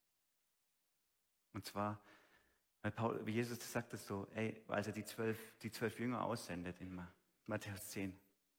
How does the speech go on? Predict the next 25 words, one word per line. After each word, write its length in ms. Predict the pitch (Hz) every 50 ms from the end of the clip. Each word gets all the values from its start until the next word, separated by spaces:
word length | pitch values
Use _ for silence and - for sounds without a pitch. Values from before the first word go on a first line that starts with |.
| _ _ _ _ _ _ _ _ _ -
hat 120 | - -
sie 80 | - -
berufen 400 | - 104 113 135 147 139 120 95
und 60 | 95
dann 100 | 98 95
sendet 260 | - 135 131 143 135
er 60 | 131 120
sie 120 | 123 -
aus 280 | - - - 120 - -
und, 120 | 95 - - - - - - - - - -
und 100 | 113 110
er 80 | 107
sagt, 240 | 101 - 117 - - -
„Ey, 160 | 123 127 123 -
umsonst 500 | 120 110 - - 160 185 196 185 - -
habt 160 | 147 - -
ihr 60 | 127
es 80 | - -
bekommen, 440 | - 120 - - 135 127 107 98
ich 120 | 101 - -
hab 160 | - - -
euch 180 | 113 113 - - - -
alles 340 | - 120 120 117 117 113
gegeben 400 | - - - - 113 120 117 113
umsonst. 460 | 104 101 - - 107 101 95 90 -